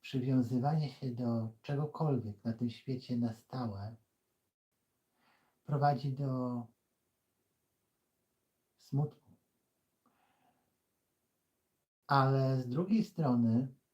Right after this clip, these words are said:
na pocieszenie bardzo często przychodzi nagle, nieważne, niedługim czasie, zwierzaczek, który ma podobne zachowania i cechy do naszego poprzedniego. Czy to będzie ten sam? Niekoniecznie.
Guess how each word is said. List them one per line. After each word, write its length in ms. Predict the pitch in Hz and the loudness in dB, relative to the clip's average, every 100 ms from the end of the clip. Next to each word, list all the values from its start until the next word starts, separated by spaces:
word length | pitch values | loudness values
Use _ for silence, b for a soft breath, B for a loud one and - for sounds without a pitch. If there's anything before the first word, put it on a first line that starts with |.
| _ | _
na 140 | 131 135 | 0 0
pocieszenie 680 | 143 139 143 - 143 139 131 | 0 -2 -2 -2 0 0 0
bardzo 360 | 135 127 131 | -2 -2 -4
często 800 | 131 139 123 - 139 135 135 135 - _ _ _ _ _ - | -4 -2 -4 -4 0 2 2 0 -8 _ _ _ _ _ -16
przychodzi 640 | - 160 156 147 135 147 | -6 -4 0 0 2 2
nagle, 520 | 147 135 139 156 175 - 269 | 2 2 0 -2 -2 -6 -6
nieważne, 520 | 277 277 175 139 127 | 2 4 6 4 2
niedługim 460 | 131 151 139 139 | 2 0 0 0
czasie, 480 | 120 135 135 - 151 B B B 135 | 0 0 -2 -4 -6 B B B -2
zwierzaczek, 680 | 135 139 127 156 180 208 - | 4 6 8 4 4 -2 -2
który 240 | 175 151 | 0 0
ma 140 | 139 | 0
podobne 560 | - 139 143 262 277 240 | -2 0 4 6 6 4
zachowania 600 | 156 120 127 139 185 160 | 4 2 2 2 2 2
i 200 | 127 113 | 0 -2
cechy 360 | 156 147 - 131 | -4 -4 -4 -2
do 140 | 127 | 0
naszego 480 | 135 139 117 123 135 | -2 -2 -4 -2 -2
poprzedniego. 800 | 143 135 - 120 113 98 110 113 - b b | -2 -6 -4 -2 -2 -2 -8 -14 -20 b b
Czy 120 | - 151 | -10 -2
to 100 | 156 | 2
będzie 260 | 160 160 | 4 2
ten 220 | 160 165 | 2 0
sam? 320 | - 170 175 - - | 0 -2 -2 -6 -4
Niekoniecznie. 680 | 160 - 165 123 - - | -4 0 0 0 -4 -14